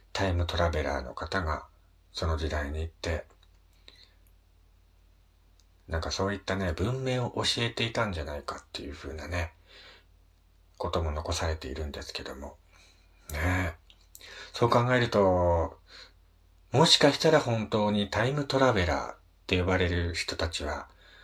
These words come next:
存在するのかもしれませんね。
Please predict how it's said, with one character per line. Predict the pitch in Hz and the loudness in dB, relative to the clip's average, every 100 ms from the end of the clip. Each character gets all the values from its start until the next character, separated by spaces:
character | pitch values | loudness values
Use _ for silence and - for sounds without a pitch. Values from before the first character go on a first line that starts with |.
| - - _ _ _ _ _ _ _ _ _ | -20 -20 _ _ _ _ _ _ _ _ _
存 | - 98 | -2 2
在 | 85 78 | 2 2
す | 78 82 | 0 -4
る | 76 | -4
の | 69 | -4
か | 120 | -4
も | 131 98 - | -4 -6 -10
し | - - - | -2 0 0
れ | |
ま | 71 | -4
せ | - - | -6 -8
ん | - | -4
ね。 | 101 | -4